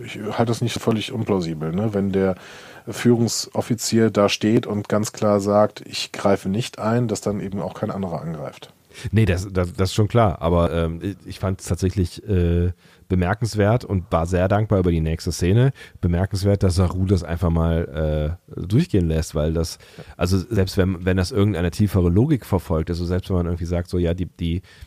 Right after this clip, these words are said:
Speaker 2: die beiden brauchen das jetzt mal, um ihr Verhältnis zu klären, auch wenn, äh, keine Ahnung, das vor allen Dingen wahrscheinlich Kalber braucht, um irgendwie klarzukommen, so.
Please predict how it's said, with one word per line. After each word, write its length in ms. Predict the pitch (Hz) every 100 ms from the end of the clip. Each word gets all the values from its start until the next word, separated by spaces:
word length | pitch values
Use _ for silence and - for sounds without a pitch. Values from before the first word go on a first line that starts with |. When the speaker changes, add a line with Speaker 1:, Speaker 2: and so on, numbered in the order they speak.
| - -
Speaker 2:
die 80 |
beiden 220 | 90 87 87
brauchen 280 | 85 120 156
das 120 | 95
jetzt 220 | 98 87
mal, 220 | 95 85
um 100 | 85
ihr 140 | 90 85
Verhältnis 380 | 87 107 139 -
zu 100 | 92
klären, 380 | 92 82 80
auch 200 | 73 78
wenn, 340 | 82 80 85 78 -
äh, 280 | 64 57 -
keine 240 | - 90 92
Ahnung, 160 | 101
das 100 | 80
vor 260 | - - -
allen 100 | 76
Dingen 160 | 87 80
wahrscheinlich 320 | 76 80 78
Kalber 320 | - 98 113
braucht, 300 | 82 78 78
um 220 | - 76 80
irgendwie 240 | 82 82
klarzukommen, 720 | - 113 - - 78 82 82
so. 260 | 85 87